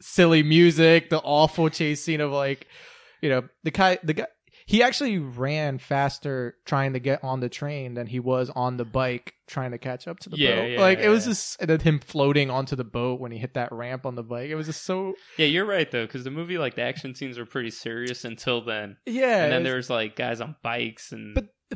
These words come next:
Speaker 1: but then the action scene was pretty good.
Speaker 2: It
Speaker 1: Like, the
Speaker 2: was very
Speaker 1: fighting was
Speaker 2: good.
Speaker 1: really good.
Speaker 2: It was
Speaker 1: So
Speaker 2: very
Speaker 1: I
Speaker 2: good. There, there were actually a lot of good fight scenes in this movie. Um, mine was the prison scene that we mentioned earlier, which was in the beginning when he's in prison and he fights all those guys and they look like they take real hits.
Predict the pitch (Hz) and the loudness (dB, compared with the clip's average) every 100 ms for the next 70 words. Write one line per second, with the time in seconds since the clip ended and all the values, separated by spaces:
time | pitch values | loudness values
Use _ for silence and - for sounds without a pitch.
0 | - 208 269 254 254 - 254 339 330 - | 0 4 6 4 0 0 -2 0 -2 0
1 | 311 320 208 370 415 143 139 180 127 233 | 2 2 2 0 0 2 4 4 6 6
2 | 247 262 226 226 226 220 247 247 147 147 | 8 6 4 6 6 6 4 0 0 2
3 | 151 151 113 160 110 101 - - 156 180 | 2 2 0 -2 -4 -10 -14 -2 0 2
4 | 233 240 220 180 - 123 120 113 117 107 | 4 4 2 0 -2 2 2 2 -2 -6
5 | - 110 104 - 107 107 107 107 113 107 | -8 -10 -10 -16 -18 -18 -20 -18 -16 -14
6 | 107 107 107 107 _ _ _ 127 165 151 | -12 -12 -12 -16 _ _ _ 0 0 -2
7 | 127 110 127 117 113 107 110 107 107 104 | -8 -8 -8 -8 -12 -14 -14 -12 -14 _
8 | 117 113 113 113 - 113 110 107 107 107 | -14 -14 -14 -16 -12 -8 -8 -8 -12 -14
9 | 107 110 - - _ _ _ _ _ 113 | -14 -18 -20 -20 _ _ _ _ _ -12
10 | 107 110 107 110 110 107 107 107 107 110 | -12 -12 -10 -8 -6 -6 -8 -10 -12 -14
11 | 104 - 110 107 107 107 107 - 107 107 | -10 -6 -6 -8 -12 -14 -16 -8 -8 -6
12 | - 107 104 107 110 107 107 107 107 110 | -8 -8 -8 -8 -8 -6 -6 -10 -12 -10
13 | 110 117 113 117 - 113 - 120 117 123 | -8 -8 -8 -12 -8 -8 -6 -6 -4 -6
14 | 120 - | -6 -8